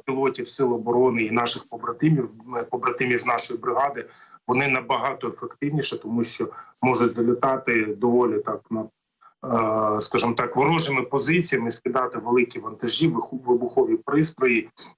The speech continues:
е, вибухівку десь там вагою в декілька кілограм. Е, і фактично, навіть коли, ну, от сучасна війна і сучасні окопи, це не просто окопи, які там з-,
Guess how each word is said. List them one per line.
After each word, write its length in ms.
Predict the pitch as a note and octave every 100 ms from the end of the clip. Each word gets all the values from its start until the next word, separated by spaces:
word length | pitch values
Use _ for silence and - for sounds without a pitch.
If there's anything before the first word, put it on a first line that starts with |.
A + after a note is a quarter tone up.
| -
е, 40 | B2+ A#2+ A2+ A2+ A2+ A2+ A2 A2 A2
вибухівку 640 | C3+ C3+ - E3 E3 C3+
десь 580 | A2+ C#3 C#3 - - - -
там 280 | A#2+ A#2+
вагою 420 | A2+ C3+ D3 D#3 B2+
в 100 | A2+
декілька 500 | C3+ C#3 A#2+ - A#2+
кілограм. 720 | C3 A#2+ D#3+ D3+ D#3+ E3+ E3 _ _ _ -
Е, 140 | C3+
і 600 | B2+ C3 C3 B2+ B2 A#2 - -
фактично, 580 | A#2+ - C#3 - B2+
навіть 320 | A#2+ B2+ A#2 -
коли, 360 | C3 B2+ A#2+ A2
ну, 160 | C3 A#2
от 100 | A#2
сучасна 520 | D#3 D#3+ D3 - B2+
війна 280 | B2+ C3+ B2+
і 60 |
сучасні 520 | - B2+ C#3+ B2 B2+
окопи, 360 | A#2 A#2 E3+ -
це 140 | -
не 100 | C3
просто 380 | B2 E3 F3 -
окопи, 580 | - C#3 - D3+ - A#2+ - - -
які 200 | A#2 -
там 200 | - A#2+
з-, 80 | B2